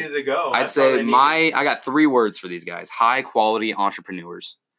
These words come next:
Speaker 2: All they were trying to do was make a quick buck.
Speaker 1: They're just trying to, they, they were, you know, uh, you got,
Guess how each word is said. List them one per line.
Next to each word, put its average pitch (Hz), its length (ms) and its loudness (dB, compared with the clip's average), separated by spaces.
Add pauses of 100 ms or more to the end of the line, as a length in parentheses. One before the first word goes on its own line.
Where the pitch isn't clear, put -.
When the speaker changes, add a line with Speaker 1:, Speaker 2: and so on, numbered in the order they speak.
(180)
Speaker 2:
All 127 160 4
they 151 100 2
were 143 100 2
trying 143 280 0
to 139 40 -2
do 147 60 2
was 139 120 0
make 135 160 -2
a 131 60 -4
quick 131 240 -4
buck. 135 220 2
Speaker 1:
They're 180 140 -4
just 202 160 -8
trying 226 220 -4
to, 190 100 -4
they, 180 220 -8
they 170 160 -6
were, 185 200 -4
you 180 140 -6
know, 170 280 -4
uh, 139 40 -10 (640)
you 180 100 -14
got, 233 220 0